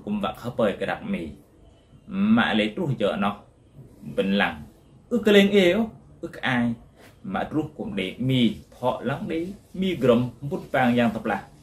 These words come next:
Cũng để tôm tự tròn. Nó có xem tự tròn, sư ôr, sư cào, sư mòi. Nà bên tăng ấy dưng bằng ai, bên cũng về cào mất. Và đi đang cả riêng cái này,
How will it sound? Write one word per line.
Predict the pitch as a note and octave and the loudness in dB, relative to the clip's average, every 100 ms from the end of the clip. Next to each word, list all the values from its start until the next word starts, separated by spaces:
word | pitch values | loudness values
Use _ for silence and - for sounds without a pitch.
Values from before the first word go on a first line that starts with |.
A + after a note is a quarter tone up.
| - - _ | -20 -20 _
Cũng | G2+ - | -10 -4
để | G2 | -4
tôm | - F#3+ D#3 | -2 -6 -4
tự | - | 0
tròn. | F#2 D#2+ - - | 0 -2 -8 -14
Nó | - G#3+ A#3 - - | 0 6 6 4 -4
có | B2+ | -6
xem | D3+ A#2+ G2+ | 2 2 4
tự | A2 | 4
tròn, | G2+ A2 | 4 2
sư | - F#2 G2 - - - - | -2 -8 -8 -8 -14 -12 4
ôr, | F3+ D3+ G#2 | 8 8 6
sư | G#2+ G2+ | -6 -4
cào, | G2 E2+ D2 - - - | -2 -2 -4 -14 -20 -20
sư | - A2 | -10 -4
mòi. | G2+ G2 D#2+ C#2 - - - - - - | 0 0 -2 -8 -18 -20 -20 -20 -20 -2
Nà | A3 | 6
bên | B3 C4 | 8 8
tăng | A3+ A3 | 6 4
ấy | G#3+ G3 | 4 6
dưng | A3+ F3+ | 6 8
bằng | D#3+ | 4
ai, | G#3 A3 B2+ G2 - - | 6 6 4 0 -6 -4
bên | A2 | -4
cũng | G#2+ G2 | -4 -2
về | G2 - | -2 0
cào | A2 G2 | 2 2
mất. | G#2+ C#3+ C3+ - _ - - - - - - - - | 2 -2 -6 -14 _ -20 -20 -20 -20 -20 -20 -20 -12
Và | A2 G2+ A#2 - | -4 0 0 0
đi | A3 - | -4 -2
đang | A#2 C3+ C#3 A2 | 0 0 0 -2
cả | G2+ | 0
riêng | C3+ C#4+ A#3+ | 2 2 4
cái | G3+ F3 | 2 4
này, | A#3+ | 4